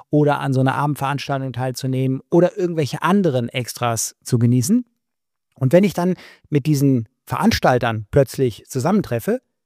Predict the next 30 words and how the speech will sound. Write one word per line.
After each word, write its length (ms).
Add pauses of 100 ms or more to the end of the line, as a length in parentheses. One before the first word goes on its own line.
(260)
dann 120
kommt 180
schon 100
mal 80
so 100
die 80
Frage, 440
"Hä? 360 (400)
Bist 120
du 60
denn 140
hier 160
gekommen?" 500
Dann 80
sag 80
ich, 80
"Ja, 160
pf, 140
ich 160
hab 80
mir 60
ein 40
Ticket 260
gekauft." 260
"Du 80
hast 200
dir 80
ein 60
Ticket 320
gekauft? 380